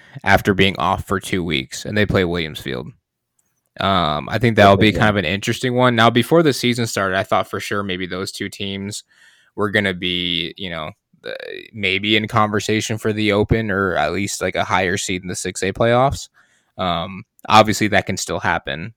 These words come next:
Speaker 1: you know, just depending on how, how things are going this year. But, um, I think it'll be, I, I just wanna see how Desert Ridge reacts to the time off that they've had.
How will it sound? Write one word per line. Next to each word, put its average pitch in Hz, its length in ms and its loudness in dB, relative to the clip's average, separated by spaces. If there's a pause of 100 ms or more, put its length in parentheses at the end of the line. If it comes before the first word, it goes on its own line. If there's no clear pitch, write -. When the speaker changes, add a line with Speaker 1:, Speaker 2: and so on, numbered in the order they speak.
(120)
Speaker 1:
you 95 120 -6
know, 85 100 -4
just - 200 -12
depending 90 280 -4
on 92 80 -4
how, 82 300 0
how 92 180 0
things 90 220 -6
are 87 100 -8
going 92 280 -6
this 104 180 -8
year. 78 160 -4
But, 82 220 -8 (520)
um, 82 540 -4 (800)
I 120 80 0
think 123 80 4
it'll 139 120 6
be, 127 240 8
I, 113 280 4
I 127 40 8
just 131 120 2
wanna 156 120 6
see 127 200 2
how 104 420 6
Desert 98 320 -2
Ridge 92 240 -4
reacts 82 640 -2
to 82 420 -4
the 85 100 -6
time 80 280 -4
off 76 180 -4
that 65 100 -8
they've - 160 -10
had. 69 320 -2